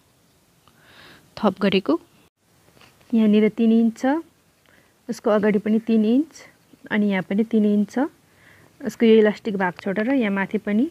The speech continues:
लम्बाइमा तिन इन्च राखेर चिन्ह लगाउने। यो पछाडि साइडको कम्मरको लम्बाइ भयो।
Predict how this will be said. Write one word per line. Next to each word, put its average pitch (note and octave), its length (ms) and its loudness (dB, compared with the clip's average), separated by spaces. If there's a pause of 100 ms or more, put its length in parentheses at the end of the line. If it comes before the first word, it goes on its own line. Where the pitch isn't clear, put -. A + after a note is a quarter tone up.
(120)
लम्बाइमा G3 460 0
तिन G#3 300 -2
इन्च G#3 300 0
राखेर F#3+ 340 -2
चिन्ह G3 280 -4
लगाउने। G3 500 -2 (2000)
यो A3 80 2
पछाडि G3+ 360 0
साइडको G3+ 500 0
कम्मरको G3 460 -2
लम्बाइ F#3 360 -2
भयो। F#3 220 -2